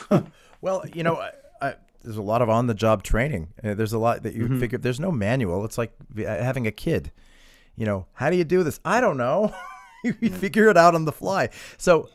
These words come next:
Speaker 2: I, I'd been doing this for quite some time before I even got the Detroit job. I, my first job was in the Rochester Philharmonic. I was lucky to win a position, uh, as a sub first, um,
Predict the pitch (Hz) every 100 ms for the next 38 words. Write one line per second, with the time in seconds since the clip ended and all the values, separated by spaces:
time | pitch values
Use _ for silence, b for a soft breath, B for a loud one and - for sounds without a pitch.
0 | - 147 - 156 175 175 143 135 120 110
1 | - - 120 - 113 - 101 107 95 104
2 | - 131 135 117 76 104 104 98 95 92
3 | 90 - 127 151 - 90 87 101 110 -
4 | b b b 123 123 170 180 - 131 117
5 | 113 104 98 - 110 107 - 95 85 80
6 | 82 80 - - 101 92 104 - 110 -
7 | 95 101 98 95 92 _ 92 - 95 98
8 | - 92 87 - b b b b b 107
9 | 101 110 98 - 151 107 - 85 76 85
10 | - - _ - 92 90 85